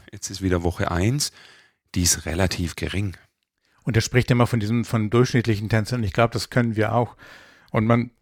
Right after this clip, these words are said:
Speaker 2: ähm, man muss immer, die, alle Gruppen sind unterschiedlich, ähm, von daher kann man sowas nie auf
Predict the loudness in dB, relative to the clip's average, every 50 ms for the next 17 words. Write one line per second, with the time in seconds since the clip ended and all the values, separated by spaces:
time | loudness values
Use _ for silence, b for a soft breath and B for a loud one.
0 | _ _ _ _ _ _ _ _ _ _ _ _ _ _ _ _ _ _ _ _
1 | _ -6 -4 -2 -2 0 0 -2 -2 -2 -4 -4 -6 -6 0 2 2 2 2 0
2 | 0 0 2 2 0 0 -4 -8 -8 -8 -2 2 4 4 4 4 2 0 0 0
3 | -2 -2 -2 0 2 2 2 4 2 0 0 2 2 0 0 0 2 2 2 2
4 | 0 -2 -2 -2 0 2 2 2 2 0 0 -2 -4 -8 -8 -10 -10 -4 -2 -2
5 | 0 2 0 0 0 -2 -4 -6 -8 -4 -2 0 2 2 0 0 0 0 2 2
6 | 0 -2 -6 -14 -14